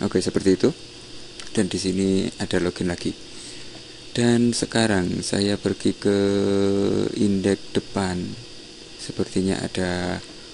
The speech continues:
sesuatu yang salah juga di sini. Seharusnya jika ada get A G G atau get A G G sama dengan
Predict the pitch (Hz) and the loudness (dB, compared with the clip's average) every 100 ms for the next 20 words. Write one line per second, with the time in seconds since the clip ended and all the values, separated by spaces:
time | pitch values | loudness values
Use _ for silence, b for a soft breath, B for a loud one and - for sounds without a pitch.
0 | - - - - - - - 92 90 - | -16 -16 -16 -16 -14 -8 -4 -2 0 0
1 | 92 90 92 92 95 - - - 98 101 | 0 0 -2 -2 -2 -4 -2 -4 -4 -2
2 | 95 95 101 117 135 147 - - - - | -2 0 2 0 -2 -8 -14 -16 -16 -16
3 | - - - - - - - - - - | -16 -14 -14 -14 -14 -16 -16 -18 -18 -18
4 | - - - - 98 98 101 98 98 98 | -16 -14 -12 -6 0 2 4 4 4 2
5 | - 104 95 - 98 - - 101 - 101 | 2 0 0 -2 -2 -2 -2 -2 0 0
6 | 95 - 101 95 90 - - 104 - - | 0 -2 0 2 0 -6 2 2 2 -2
7 | 101 98 - 101 92 - - 107 95 90 | -2 -2 2 2 0 -4 2 4 6 4
8 | 113 - - 98 92 - - 104 90 - | -2 -12 -4 -4 -4 -4 0 2 0 -4
9 | - - - - - - - - - 92 | -14 -16 -16 -16 -14 -16 -16 -6 -2 -2
10 | 95 95 - 92 - 92 92 90 90 92 | -2 -2 0 0 2 0 2 -2 0 -2
11 | 87 90 90 90 | -2 -2 -2 -2